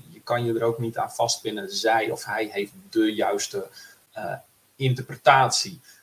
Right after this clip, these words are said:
En Disney doet niet aan interpretatie. Die wil,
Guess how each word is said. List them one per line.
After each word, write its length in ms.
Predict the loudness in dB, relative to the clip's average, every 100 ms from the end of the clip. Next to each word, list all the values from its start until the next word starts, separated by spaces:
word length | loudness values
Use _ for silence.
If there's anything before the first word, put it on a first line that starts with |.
| _ _
En 400 | 2 4 2 -4 _
Disney 680 | 2 4 6 4 2 0 -6 _ _ _ _
doet 340 | -6 2 2 6
niet 260 | 6 6
aan 200 | 4 2
interpretatie. 1120 | 2 -4 -4 -8 -2 0 0 -2 -4 -6 -8
Die 320 | -8 -8 -8 -6
wil, 440 | 0 2 0 -6